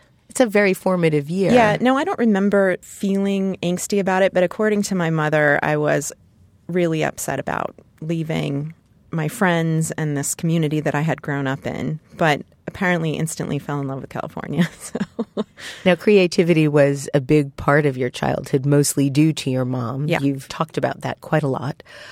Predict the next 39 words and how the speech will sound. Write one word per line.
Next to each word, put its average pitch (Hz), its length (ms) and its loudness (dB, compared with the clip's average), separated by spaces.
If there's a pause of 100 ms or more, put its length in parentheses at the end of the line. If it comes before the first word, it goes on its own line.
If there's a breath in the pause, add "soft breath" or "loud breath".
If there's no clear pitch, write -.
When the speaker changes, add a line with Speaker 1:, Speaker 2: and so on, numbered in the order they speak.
(180 loud breath)
Speaker 1:
You've 175 200 2
stated 220 460 2
that 143 320 2
she 175 240 2
was 156 280 2
like 147 340 2
the 143 160 4
original 156 540 2
Martha 139 500 2
Stewart, - 720 -2
except - 460 0
she - 100 -2
wasn't 160 400 2
worried 139 360 4
about 127 260 2
things 151 420 0
being 139 300 2
perfect. - 580 -4 (300 loud breath)
She - 140 -4
was 143 220 2
all 160 180 6
about 147 320 2
us 143 160 -2
being 135 360 0
messy 139 560 2
and 131 120 0
having 131 360 -2
fun. 120 500 0 (280 loud breath)
She - 140 2
was 147 140 6
always 165 240 4
making 139 460 2
something, 139 440 2
whether 135 280 4
it 139 100 2
was 135 140 2
part 147 240 2
of 139 100 -4
her - 120 0